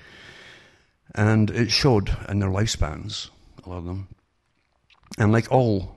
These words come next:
uh, those who study us, uh, they study us all, all the time, as I say, through terrible things that happen to us, they study your offspring as well. And the first generation that they're born to for quite a few years also suffer because the parents were malnourished. Even when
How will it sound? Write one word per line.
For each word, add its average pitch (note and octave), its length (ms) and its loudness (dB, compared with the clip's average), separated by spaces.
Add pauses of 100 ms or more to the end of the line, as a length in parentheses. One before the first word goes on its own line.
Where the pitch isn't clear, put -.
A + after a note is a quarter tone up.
(140)
uh, - 80 -12 (120)
those A2+ 240 0
who A2 80 -2
study G#2+ 240 0
us, G2 120 0
uh, F#2+ 120 -6
they F#2+ 100 -6
study G#2+ 240 -2
us - 140 -4
all, - 260 -8
all G#2 120 0
the F2+ 80 -4
time, G#2 280 -2
as - 100 -8
I - 60 -8
say, G2 320 -4
through F2 240 -8 (500)
terrible F#2+ 460 -4 (160)
things F#2+ 220 -6
that - 80 -10
happen F#2 320 -4
to E2+ 80 -8
us, F2 100 -8 (400)
they B2 80 0
study A2 220 0
your F#2 140 0
offspring F2+ 440 -2
as F2+ 140 -4
well. A2 200 -2 (240)
And A#2 180 4
the A#2 60 4
first A#2+ 240 0
generation F#2 520 -2
that - 140 -6
they're F2+ 120 -4
born F2 360 -2
to A#2+ 220 -2
for - 200 -6
quite - 160 -10
a E2 40 -6
few - 140 -6
years F#2 100 -6 (320)
also A#2+ 420 0
suffer F2 380 -6
because - 320 -6
the F2 100 -10
parents G#2 440 0
were E2+ 60 -4
malnourished. E2+ 500 -6
Even C3 260 2
when G2 280 0